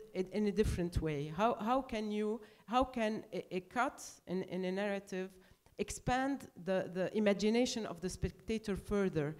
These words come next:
If you remove things and you, you put, you, you re-, uh, um, uh, put two images together, what happens when you do this cut?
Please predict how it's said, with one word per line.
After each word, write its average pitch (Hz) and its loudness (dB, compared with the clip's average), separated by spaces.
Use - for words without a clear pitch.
If - -6
you 233 0
remove 240 0
things 202 -4
and 185 0
you, 185 4
you 180 -6
put, - 0
you, 185 4
you 185 4
re-, 226 0
uh, - -2
um, 156 -4
uh, - -8
put - 2
two - 4
images 196 2
together, 190 0
what 226 2
happens 160 0
when 190 -2
you 180 0
do 202 -2
this 170 -4
cut? - -6